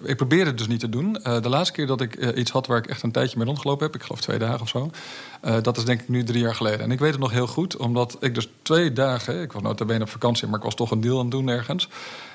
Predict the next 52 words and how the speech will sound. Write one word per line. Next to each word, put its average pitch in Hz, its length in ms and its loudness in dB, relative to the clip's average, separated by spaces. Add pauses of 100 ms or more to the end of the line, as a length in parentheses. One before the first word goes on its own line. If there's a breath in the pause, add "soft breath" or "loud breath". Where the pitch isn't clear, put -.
(140 loud breath)
En, 117 260 6
eh, 117 200 2
en 123 60 0
die 135 120 2
deal 139 280 2
die 120 280 0
was 120 160 0
heel, 127 480 0 (480)
ja, 117 360 0 (120)
het, 131 240 -6
het, 117 220 -6
het 123 140 0
was 120 140 2
niet 120 240 0 (120)
prettig. 113 400 2
De, 113 240 2
de 113 100 0
hele 120 200 0
communicatie 117 480 -4
was 131 80 0
niet 120 140 0
prettig. 117 440 0
Eh, - 100 -4 (120)
eh, 110 60 -4 (260)
de, - 160 -4
dus 117 120 2
het 113 100 -2
ging 123 160 2
al 117 60 4
lang 131 160 2
niet 127 140 2
meer 110 180 0
over, 113 440 0
eh, 113 60 -2 (140)
de 107 100 -4
financiële 139 460 0
kant 143 200 -2
van 127 100 -4
de 127 80 0
deal, 123 160 0
maar 120 100 0
het 110 80 -4
ging 117 120 -6
allemaal 123 200 0
nog 117 160 -2
over, 110 440 0
eh, 107 60 -2 (120)
hoe 117 140 2
mensen 127 320 0
met 127 80 -2
elkaar 120 220 2
werken. 120 340 0